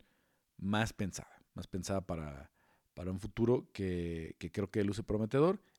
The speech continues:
y más sobre todo si, si sigue teniendo esta colaboración. Yo a Alexa Grasso la veo muy,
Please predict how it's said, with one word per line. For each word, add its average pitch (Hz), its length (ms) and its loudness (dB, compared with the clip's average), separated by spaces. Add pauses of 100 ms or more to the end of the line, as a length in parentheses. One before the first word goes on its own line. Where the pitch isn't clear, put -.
(100)
y 120 160 6
más 123 280 6
sobre 147 220 8
todo 120 380 6 (720)
si, 92 580 0
si - 180 -4
sigue 110 320 6
teniendo 98 360 0
esta 98 160 -2
colaboración. 90 640 0
Yo 101 260 6
a 95 40 6
Alexa 92 300 2
Grasso 92 260 2
la 92 80 2
veo 90 140 4
muy, 92 600 4